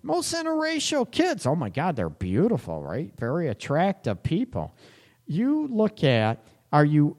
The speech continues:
able to get rid of that and worry about you? Now, oh my God, we're married, we live together, interracial, and you move into a neighborhood that is very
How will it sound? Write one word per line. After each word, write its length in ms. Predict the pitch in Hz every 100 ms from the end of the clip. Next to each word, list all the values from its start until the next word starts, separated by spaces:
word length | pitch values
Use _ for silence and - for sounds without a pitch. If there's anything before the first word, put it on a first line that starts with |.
| -
able 420 | 180 269 277 233
to 760 | - - 156 131 123 120 120 117 _ _ _ _ _ _ -
get 180 | 143 -
rid 340 | 107 120 226
of 120 | 147
that 280 | 101 95 98 -
and 320 | 131 123 120 - _
worry 260 | 123 143 220
about 380 | 185 143 117 -
you? 300 | 143 196 101
Now, 400 | 117 147 147 92 -
oh 60 | -
my 140 | 110
God, 280 | 101 117 101
we're 180 | 92 98
married, 360 | 92 117 117 95
we 120 | 95
live 240 | 95 127
together, 400 | 123 110 104 95 -
interracial, 840 | 131 110 107 127 143 - 98 85 - - _ -
and 340 | 135 123 113
you 120 | 131
move 240 | 170 170 147
into 380 | 143 - 143
a 80 | 113
neighborhood 760 | 101 107 120 156 165 185 190 170
that 200 | 131 127
is 280 | 127 113
very 720 | - 135 139 139 143 139 135